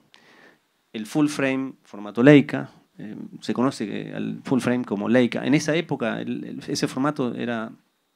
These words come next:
el formato miniatura. En esa época se usaban placas muy grandes, de ocho por diez pulgadas, cinco por siete, cuatro por cinco, rollos, eh, ciento veinte, seis por seis, seis por nueve, etcétera. Esto era, era como una cosa miniatura,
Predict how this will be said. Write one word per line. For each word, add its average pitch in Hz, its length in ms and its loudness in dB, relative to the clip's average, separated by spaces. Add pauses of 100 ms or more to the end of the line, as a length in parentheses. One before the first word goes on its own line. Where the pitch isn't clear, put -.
(280)
el - 80 -18
formato 110 360 -4
miniatura. 101 600 -6 (340)
En 110 240 -8
esa 104 160 -6
época 104 220 -6
se 104 80 -12
usaban 98 300 -6
placas 107 520 -8 (680)
muy 92 180 -12
grandes, 101 340 -8
de 92 180 -18
ocho - 280 -14
por 98 120 -8
diez 104 120 -6
pulgadas, 107 440 -4
cinco 95 220 -10
por 95 140 -10
siete, 110 460 -10
cuatro 101 200 -10
por 95 140 -10
cinco, 107 480 -8 (640)
rollos, 110 760 -6
eh, 98 200 -10
ciento 98 340 -6
veinte, 101 800 -6
seis - 180 -20
por 95 140 -16
seis, 104 320 -12
seis - 100 -18
por 95 120 -18
nueve, 95 260 -12
etcétera. - 360 -20 (1040)
Esto 120 280 -8
era, 120 260 -6 (360)
era 107 220 -8
como 104 200 -2
una 107 160 2
cosa 107 520 -4
miniatura, 113 1200 2